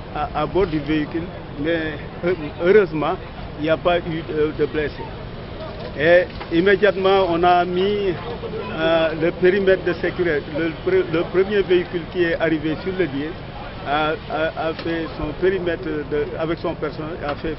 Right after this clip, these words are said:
son périmètre de sécurité. Et le, le deuxième véhicule, il est venu et immédiatement, il a, il, il, il, établi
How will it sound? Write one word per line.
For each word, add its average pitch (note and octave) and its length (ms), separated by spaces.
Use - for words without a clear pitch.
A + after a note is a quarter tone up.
son D3+ 140
périmètre D#3+ 480
de D3 80
sécurité. D#3+ 720
Et D#3+ 280
le, D3+ 400
le D#3+ 220
deuxième F#3 360
véhicule, E3+ 400
il D3+ 100
est E3 120
venu E3+ 420
et E3 180
immédiatement, F3+ 720
il D#3 160
a, D#3 240
il, D#3+ 220
il, D#3+ 40
il, E3+ 40
établi E3+ 480